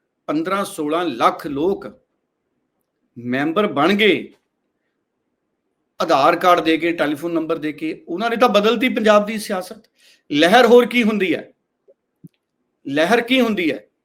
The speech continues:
ਇੱਕ ਕਰੋੜ ਨੱਬੇ ਕੁ ਲੱਖ ਪੰਜਾਬ ਦੇ ਵੋਟਰ ਨੇ, ਇੱਕ ਕਰੋੜ ਨੱਬੇ ਕੁ ਲੱਖ ਵੋਟਰ ਨੇ ਔਰ ਪੰਦਰਾਂ ਸੋਲਾਂ ਲੱਖ ਮੁੜ ਆਏ। ਅਗਰ ਉਨੱਤੀ, ਤੀਹ ਲੱਖ ਮੁੜ ਆਏ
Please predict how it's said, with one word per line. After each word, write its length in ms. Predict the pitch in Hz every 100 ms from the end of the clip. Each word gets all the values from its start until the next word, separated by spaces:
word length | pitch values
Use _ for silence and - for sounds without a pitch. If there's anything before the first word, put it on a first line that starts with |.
| _ _ _ _ _ _
ਇੱਕ 280 | 226 240 233
ਕਰੋੜ 400 | 233 214 214 240
ਨੱਬੇ 360 | 226 175 185 226
ਕੁ 100 | 226
ਲੱਖ 220 | 208 208
ਪੰਜਾਬ 400 | 202 196 180 180
ਦੇ 60 | 190
ਵੋਟਰ 280 | 156 147
ਨੇ, 200 | 151 160 - _ _ _ _ _ _ _ _ _ _ _ _ _ _ _ _ _ _
ਇੱਕ 180 | 196 196
ਕਰੋੜ 240 | 220 220 208
ਨੱਬੇ 260 | 170 214
ਕੁ 100 | 214
ਲੱਖ 160 | 208 202
ਵੋਟਰ 280 | 165 160 170
ਨੇ 240 | 180 - _ _ _ _ _ _ _ _
ਔਰ 360 | 226 254 254 - _ _ _ _ _ _ _ _ _
ਪੰਦਰਾਂ 340 | 220 220 247
ਸੋਲਾਂ 280 | 220 220 226
ਲੱਖ 220 | 220 214
ਮੁੜ 240 | 180 160 170
ਆਏ। 400 | 185 202 208 - _ _ _ _ _ _ 185
ਅਗਰ 160 | 196 220
ਉਨੱਤੀ, 420 | 196 190 - 254
ਤੀਹ 240 | - 262
ਲੱਖ 220 | 262 -
ਮੁੜ 220 | 214 175 196
ਆਏ 380 | 220 190 113